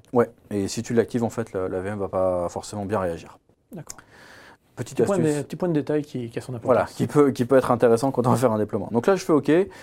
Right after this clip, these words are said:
Speaker 1: puis globalement, bah, ça va prendre un petit peu de temps, parce qu'il faut créer la V M, créer, euh, l'ensemble des règles qui, euh, qui y sont appliquées. On va pouvoir les consommer comme ça, l'interface classique qu'on a l'habitude d'avoir pour aller publier nos applications. Donc mon administrateur réseau, en fait, va pas être dépaysé.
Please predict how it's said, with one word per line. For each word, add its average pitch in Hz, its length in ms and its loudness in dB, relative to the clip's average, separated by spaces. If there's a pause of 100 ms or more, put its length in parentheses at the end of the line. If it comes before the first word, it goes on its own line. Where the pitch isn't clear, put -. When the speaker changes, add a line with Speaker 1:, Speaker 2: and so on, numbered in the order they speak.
(160)
Speaker 1:
puis 120 160 -4
globalement, 123 400 2
bah, 113 140 0
ça - 100 -4
va 92 60 0
prendre 113 200 -6
un 98 60 -8
petit - 140 -16
peu 85 100 -16
de 82 60 -16
temps, 160 120 -4
parce 104 160 -12
qu'il 92 140 -8
faut 104 140 -8
créer 98 200 -6
la 87 80 -4
V 82 140 -10
M, 104 280 -4
créer, 95 460 -2
euh, 80 140 -4
l'ensemble 87 340 -8
des 90 80 -4
règles 95 300 -6
qui, 98 280 -10
euh, 78 120 -10 (260)
qui 107 140 -10
y 104 40 -6
sont 113 200 -4
appliquées. - 340 -12 (760)
On 151 100 4
va 147 100 6
pouvoir 139 280 6
les 131 100 4
consommer 135 360 2
comme 120 140 2
ça, 135 180 6
l'interface 113 400 -2
classique 117 460 -8
qu'on 113 100 -6
a 107 60 -2
l'habitude 104 240 -6
d'avoir 101 420 0
pour 120 300 -4
aller 104 100 0
publier 101 300 -8
nos 104 120 -8
applications. 98 380 -8
Donc 110 140 0
mon 117 100 0
administrateur 123 500 2
réseau, 107 280 0
en 104 80 -2
fait, 120 100 0
va 101 160 -4
pas 117 100 -4
être 117 80 -4
dépaysé. 101 560 -6